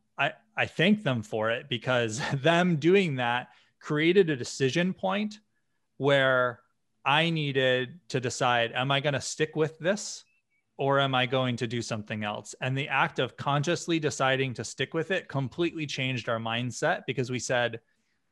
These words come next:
"This is not worth doing if we're not successful and fulfilled in our work." And we literally took out a piece of paper and wrote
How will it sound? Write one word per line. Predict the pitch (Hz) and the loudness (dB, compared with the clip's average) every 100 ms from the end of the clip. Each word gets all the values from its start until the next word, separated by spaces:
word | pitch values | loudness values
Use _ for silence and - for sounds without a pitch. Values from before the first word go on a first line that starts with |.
| _ | _
"This | 135 170 170 | 4 4 4
is | 135 | -2
not | 131 143 147 | 2 2 2
worth | 135 120 110 | 0 -2 -2
doing | 135 117 107 | -2 -2 -4
if | 110 117 | -6 -4
we're | 113 | -2
not | 110 110 - | -2 -4 -6
successful | - - 151 135 - 151 147 | -16 -4 -2 -2 0 0 0
and | 131 107 | -6 -8
fulfilled | 110 - 135 120 117 | -10 -4 -2 -2 -4
in | 113 | -4
our | 104 | -4
work." | 101 107 117 _ _ _ _ _ - | -6 -8 -10 _ _ _ _ _ -6
And | 131 123 120 | 0 0 -2
we | 123 123 | -6 -4
literally | 117 165 139 123 | 0 4 4 2
took | 123 120 | -4 -2
out | 120 | 0
a | 120 | 0
piece | 127 117 | -4 -8
of | 120 | -2
paper | 139 - 113 | -2 -2 -6
and | 113 117 | -6 -6
wrote | 123 139 | -4 -6